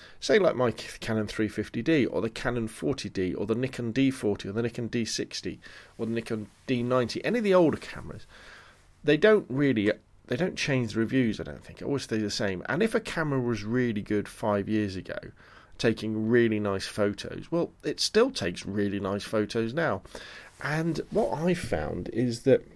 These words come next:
if you go into a D P Review, you can download the full resolution examples for, for both cameras and just compare them. You know, look at the sky, look in the shadows. Is there that much difference in the detail you get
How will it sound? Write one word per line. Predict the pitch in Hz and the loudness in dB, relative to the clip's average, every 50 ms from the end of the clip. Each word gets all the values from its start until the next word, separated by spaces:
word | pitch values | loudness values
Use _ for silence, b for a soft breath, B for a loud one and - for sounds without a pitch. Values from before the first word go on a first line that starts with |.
| - - - - - - - - - - - - - - - - - - - | -20 -20 -20 -20 -20 -20 -20 -20 -20 -20 -20 -20 -20 -20 -20 -20 -20 -12 -10
if | - - 185 | -4 0 2
you | 180 147 | 6 8
go | 135 127 131 | 10 10 10
into | 127 113 107 - - 92 87 76 65 - - | 8 4 2 4 6 6 6 6 4 0 -4
a | - 92 | -4 -2
D | 98 107 101 92 | 0 0 0 0
P | - - | 0 0
Review, | 92 95 90 101 98 | -2 0 0 0 0
you | 98 92 | -2 0
can | - 120 110 | 0 0 2
download | 104 139 143 151 139 117 110 110 98 - - | 2 2 2 2 2 4 4 4 4 4 0
the | - | -4
full | - - - 180 175 156 | -10 -2 6 8 8 8
resolution | 135 139 147 131 110 113 113 110 101 - - 92 | 10 8 8 8 8 6 6 6 4 2 0 -4
examples | 98 92 - 202 220 208 170 - - - - - - | -4 0 2 4 4 4 2 0 -2 -6 -10 -10 -14
for, | - - - - | -2 2 2 2
for | - - 139 - | 2 2 2 6
both | - 156 170 165 170 | 8 8 8 8 6
cameras | - - - 85 - - - - B B B B B B B B B - | 2 -6 -8 -6 -6 -6 -8 -8 B B B B B B B B B -6
and | - 226 | -2 0
just | 269 262 - | 0 -2 0
compare | - 240 202 - - 240 262 262 240 | -2 -2 -2 -2 -2 0 0 0 0
them. | - - - 107 - - - - - | -2 -4 -8 -10 -14 -16 -14 -8 -2
You | - 120 | 2 4
know, | 120 127 147 | 4 6 4
look | 196 214 - - | 4 2 2 0
at | - - | 0 0
the | - | -2
sky, | - - - - - 135 117 92 85 - - - - - - | -4 -4 -4 -2 0 0 0 0 -4 -8 -12 -14 -16 -4 -2
look | - 175 - 214 | -2 0 2 2
in | 196 | 2
the | 180 | 2
shadows. | 170 - - - 165 131 120 - - - 104 - B B B B B - | 0 0 -2 -2 0 0 0 0 -2 -4 -6 -12 B B B B B -2
Is | - 180 180 | 0 2 6
there | 202 214 202 | 8 8 8
that | 190 175 160 170 175 202 170 - - | 6 4 0 -2 0 0 0 0 -2
much | 160 156 160 - - - - - | -2 -2 -2 -2 -4 -8 -2 2
difference | 156 147 - - - 92 90 87 - | 2 2 2 0 -4 -4 -4 -2 -2
in | 117 110 | 0 0
the | 107 104 | 0 2
detail | - 123 120 117 - - - 98 98 101 101 | 4 4 4 4 2 -2 -4 -4 -4 -4 -6
you | 87 | -8
get | - - - 69 - - | -8 -4 -2 -2 -2 -4